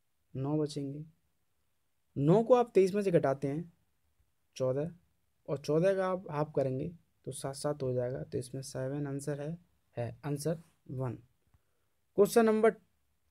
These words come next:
थर्टी एट, calorie is a measurement unit। कैलोरी क्या मापने की इकाई है? Very, very important question, answer टू,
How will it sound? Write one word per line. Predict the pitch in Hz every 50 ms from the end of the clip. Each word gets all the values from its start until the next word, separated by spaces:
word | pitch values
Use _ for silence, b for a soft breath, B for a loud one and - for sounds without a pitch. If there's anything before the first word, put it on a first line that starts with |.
| - -
थर्टी | 202 208 208 - 254 240 226 226
एट, | 220 202 160 - - _ _ _ -
calorie | 175 175 185 196 208 220 220
is | 202 180
a | 190 185
measurement | 175 170 170 165 165 165 165 165 170 - - _ _ _ _ _ _ - 143 139 151 160 165 175 160 160
unit। | 127 127 131 139 131 117 - _ _ _ _ _ _ _ _ _ _ _ _ _ _ _ _ _ _ _ - -
कैलोरी | 175 180 185 190 196 208 214 214 220 226 226 - _ _ _ _ _ _ _ _ -
क्या | 208 226 226
मापने | 214 202 190 180 175 196 185 180
की | 170 190 180
इकाई | 170 160 - 127 123 117 113
है? | 113 123 131 - _ _ _ _ _ _ _ _ _ _ _ _ _ _ _ _ _ _ _ _ _ _ _ _ _ _ _ _ _ _ _ _ _ _ _ _ _ _ -
Very, | - 120 160 190 208 214 196
very | 190 190 190 185
important | 180 175 175 185 180 180 170
question, | - 180 170 - - 151 147 147 - _ _ _ _ - -
answer | 156 160 156 - 165 160 160 - - -
टू, | 131